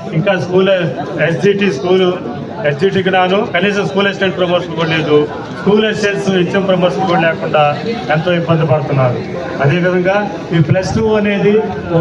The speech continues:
ఇప్పుడు ఉన్న డిప్యూటీ కానీ జేఎల్స్ కానీ ఇవన్నీ కూడా ఉమ్మడి సర్వీస్ రూల్ లేక ఆగినాయి. ఇప్పుడు గత ప్రభుత్వం ప్లస్ టూ స్కూల్స్ పెట్టడం జరిగింది.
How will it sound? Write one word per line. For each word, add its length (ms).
ఇప్పుడు 220
ఉన్న 320
డిప్యూటీ 560
కానీ 460
జేఎల్స్ 400
కానీ 220
ఇవన్నీ 320
కూడా 220
ఉమ్మడి 260
సర్వీస్ 340
రూల్ 180
లేక 180
ఆగినాయి. 440
ఇప్పుడు 380
గత 180
ప్రభుత్వం 500
ప్లస్ 240
టూ 240
స్కూల్స్ 340
పెట్టడం 340
జరిగింది. 520